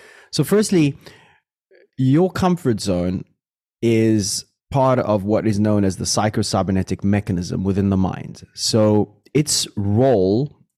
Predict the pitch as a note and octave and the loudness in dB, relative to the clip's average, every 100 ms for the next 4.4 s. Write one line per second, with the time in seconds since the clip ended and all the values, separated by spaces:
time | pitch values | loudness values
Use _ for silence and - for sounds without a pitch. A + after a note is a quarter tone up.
0 | _ G2 G2 G#2+ - F2+ F2 G2+ B2 D2+ | _ -2 0 0 -2 -8 -4 0 2 2
1 | G2+ - - _ _ _ _ _ _ _ | 0 -6 -18 _ _ _ _ _ _ _
2 | G2+ G#2+ G#2+ G#2 - - - - E3+ - | 0 2 2 0 -2 -4 -4 -4 -4 0
3 | D3+ C3 A2 A2+ G#2+ G#2+ G#2+ - G2+ A2+ | 2 2 0 2 2 2 0 -2 -4 -2
4 | G2 E2 - - | -2 -2 -8 -12